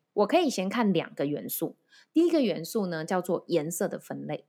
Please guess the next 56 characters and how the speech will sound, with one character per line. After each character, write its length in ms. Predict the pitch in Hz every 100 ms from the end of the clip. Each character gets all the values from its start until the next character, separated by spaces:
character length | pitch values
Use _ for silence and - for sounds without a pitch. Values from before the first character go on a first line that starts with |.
| _ _ _ _ _ _ _ _ -
那 280 | 285 233 -
相 320 | - 359 370
同 260 | 349 175 165
颜 180 | 151 151
色， 160 | 240
我 60 | 147
可 80 | 175
以 60 |
先 140 | 170 165
把 80 | 127
它 80 |
分 260 | 139 - 147
在 160 | 156 143
一 120 | 143
起， 240 | - - _ _ _ -
所 160 | 302
以 60 | 311
你 120 | 226
光 280 | - 262 269
看 180 | 262 247
那 80 |
个 100 | 233
大 280 | 220 - 220
地 180 | 202 196
图 160 | - 151
的 100 | 147
时 80 |
候， 280 | 160 180 - _ _ _ _ _ -
你 100 | 202
就 80 | 254
会 80 |
知 100 | 285
道 140 | 277 277
说， 140 | 262
哦， 420 | 240 330 330 233 - - - -
等 200 | 196 214
一 40 |
下 200 | 240 330
如 100 | 302
果 80 | 269
是 60 | 247
红 280 | 208 165
色 160 | 180 285
的 140 | 220
话， 180 | 190 226
它 140 | 220 220
可 180 | 220
能 200 | 156 156
是 180 | 151 202
会 160 | 202 196
在 160 | 190
你 80 | 156
的 100 | 147
左 160 | 151 -
上 240 | - 156
方， 380 | 151 147 139 151